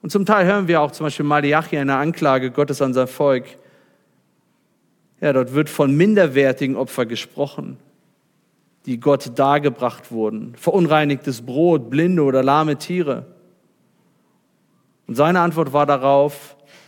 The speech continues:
"Es soll doch lieber gleich jemand von euch die Türe des Tempels schließen, damit ihr nicht vergeblich mein Altarfeuer anzündet.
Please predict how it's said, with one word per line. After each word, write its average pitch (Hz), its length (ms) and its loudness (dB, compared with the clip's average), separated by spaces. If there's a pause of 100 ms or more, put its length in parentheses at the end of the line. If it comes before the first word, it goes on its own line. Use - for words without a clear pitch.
(420)
"Es - 220 -6
soll 151 180 4
doch 143 220 0
lieber 135 240 0
gleich 127 260 0
jemand 139 380 -2
von 117 240 -6
euch 127 320 -2
die 117 140 -8
Türe 135 340 -6
des 135 140 -8
Tempels 120 420 -8
schließen, 113 420 -8
damit 117 340 -2
ihr 131 140 0
nicht 156 300 0
vergeblich 165 720 0
mein 127 280 -4 (800)
Altarfeuer 139 760 0
anzündet. 123 680 -8